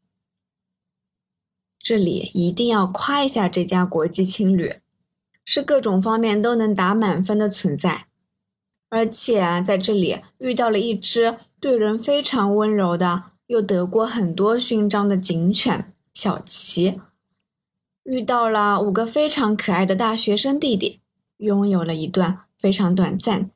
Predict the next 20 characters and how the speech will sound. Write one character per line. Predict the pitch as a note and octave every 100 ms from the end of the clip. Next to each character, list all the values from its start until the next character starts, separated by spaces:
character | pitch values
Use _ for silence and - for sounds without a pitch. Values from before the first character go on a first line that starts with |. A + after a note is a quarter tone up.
| _
也 | E3+
非 | F#3 F#3+
常 | G3 F3+
美 | D#3
好 | G3 -
的 | F#3
体 | F3+ - -
验。 | E3 F#3 - _ _ _ _ _ _ _ _ _ _ _ _ _ _ _ _ _ _ _
义 | - A#3
工 | A3+ A3+
小 | A3 F#3
姐 | F#3+ F#3
姐 | F3+ E3+
一 | F#3
见 | F#3 D4 B3
到 | G#3
我 | F#3
们 | E3+ E3+
就 | G#3
问 | G3 G#3+ F#3+